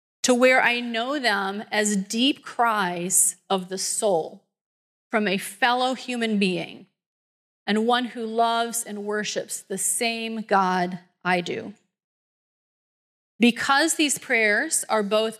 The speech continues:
authentically human and divinely inspired, they have the potential,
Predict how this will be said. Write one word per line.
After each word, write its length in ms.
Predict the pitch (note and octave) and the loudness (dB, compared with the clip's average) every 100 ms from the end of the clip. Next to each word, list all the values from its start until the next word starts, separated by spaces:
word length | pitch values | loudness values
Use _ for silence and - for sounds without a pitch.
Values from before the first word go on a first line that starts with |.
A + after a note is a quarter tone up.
| - | -2
authentically 880 | G#3 G#3 - B3 A#3 C4+ C#4 B3+ A3+ | -2 -2 -6 -6 -4 -6 -8 -8 -8
human 600 | - G#3+ G3+ G#3+ D#4+ G#4 _ _ _ _ _ | -8 -6 -4 -2 -2 -6 _ _ _ _ _
and 480 | A3+ B3 C4 C4 G#3+ | 0 2 2 -2 -2
divinely 760 | G3+ G#3 G3 G#3+ A#3+ C#4 C4+ C4 | 0 0 0 2 2 2 0 -2
inspired, 920 | A3 G#3 - - A3+ A3+ D#3+ E3 G#3 - _ _ _ _ _ _ _ _ _ _ _ _ | -2 0 0 2 4 4 2 -4 -8 -16 _ _ _ _ _ _ _ _ _ _ _ _
they 320 | F#3+ A#3+ C#4+ | 4 6 6
have 440 | F4 D4 A3 G#3+ A#3 | 4 4 4 2 2
the 80 | G#3 | 0
potential, 880 | A#3 A3 - C#4+ C4+ F3+ F3+ D4+ | 0 -2 -2 -2 -2 -2 -2 -4